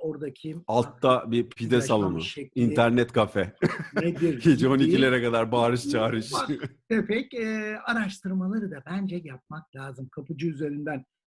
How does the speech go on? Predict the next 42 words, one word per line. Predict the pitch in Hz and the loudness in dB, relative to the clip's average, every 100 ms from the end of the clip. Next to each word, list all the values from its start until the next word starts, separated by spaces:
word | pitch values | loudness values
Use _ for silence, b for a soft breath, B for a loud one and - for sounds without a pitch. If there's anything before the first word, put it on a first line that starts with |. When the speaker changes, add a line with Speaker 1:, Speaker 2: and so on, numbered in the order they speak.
| - | -16
Speaker 1:
belki | 139 117 131 | -14 -14 -16
bu | 127 | -14
yapılabilir. | 120 113 131 107 110 107 120 165 | -14 -16 -16 -16 -16 -16 -16 -14
Pek | 165 165 | -14 -12
emlakçılar | 156 156 139 160 139 | -12 -12 -12 -12 -12
tabii | 170 135 | -12 -14
bu | 110 | -16
konuda | 135 123 120 | -18 -18 -14
doğru | 120 120 117 | -12 -12 -14
bilgi | 113 113 120 | -20 -16 -16
vermez | 117 151 269 208 | -14 -12 -10 -10
ama | 151 156 | -12 -10
Speaker 2:
Tabii. | 104 80 80 _ | -12 -12 -16 _
Speaker 1:
bu | 156 | -12
da | 143 | -10
önemli | 127 127 131 147 | -10 -10 -10 -10
diye | 143 185 | -4 -4
düşünüyorum. | 190 - 160 233 247 | -4 -8 -4 -4 -2
Böldüm | 175 147 139 156 | -4 -4 -6 -10
seni, | - 160 233 | -10 -8 -6
devam | 151 143 135 131 | -8 -8 -6 -2
et. | |
Speaker 2:
Yo, | 123 | 2
yo, | 160 160 | 2 4
hayır, | 151 147 | 4 4
hayır. | 151 131 | 4 2
De-, | 113 110 | 0 2
dediğin | 120 120 143 | 2 2 0
çok | 143 156 - | 0 -2 0
doğru. | 117 | 0
Yani | 101 98 | 2 0
aslında | 104 104 117 110 | 0 -2 -2 -2
komşu | 123 117 120 139 | 2 2 0 -6
çok | 143 131 | -6 -2
önemli. | 120 92 95 | 0 0 -2
Yani | 104 98 101 | -2 -2 -2
yanında | 110 117 120 123 120 B B | -2 -2 0 -2 -4 B B
benim | 120 120 | 2 2
birçok, | 127 147 123 - | 0 -4 -6 -4
e, | 101 98 | -4 -2
tanıdığım | 110 110 104 110 104 95 | -2 -4 -2 -2 -2 -4
arkadaşım | 101 - 110 104 101 107 110 | -6 -6 -8 -8 -8 -10 -10